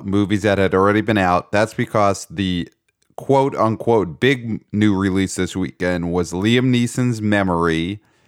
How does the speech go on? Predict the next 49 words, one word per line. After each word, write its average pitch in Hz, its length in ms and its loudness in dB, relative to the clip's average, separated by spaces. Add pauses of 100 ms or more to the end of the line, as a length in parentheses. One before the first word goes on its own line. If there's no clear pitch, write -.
(240)
which 92 420 -4
opened 110 460 0
up, 92 300 2 (100)
and 113 100 -2
maybe 165 220 2
that's 220 240 2
what 160 100 2
they 147 140 2
should 131 140 0
have 120 100 -2
called 120 320 2
it, 76 100 -4
is 80 120 -6
they 92 120 0
should 127 180 -2
have 120 120 0
called 107 260 2
it 78 120 -2
Liam 101 280 2
Neeson's 95 400 -4
Memory, 67 640 -4 (340)
you 82 80 -8
know, 78 160 0
the 80 100 0
way 87 120 4
they 90 140 2
used 90 160 -4
to 85 60 -6
be, 85 160 -2
like, 78 160 -2
Clive 90 440 0
Barker's, 85 720 -2
you 73 120 -10
know, 76 120 -4
just, 92 220 -10
just - 220 -8
get 135 160 2
him 117 160 -2
in 98 80 -2
the 82 60 -10
title. 71 540 -4 (440)
But 98 100 -2
Liam 123 380 2
Neeson's 127 460 -2
Memory 98 540 0
opened 98 480 0
up 90 380 0
number 123 500 -2 (160)
eight 127 400 0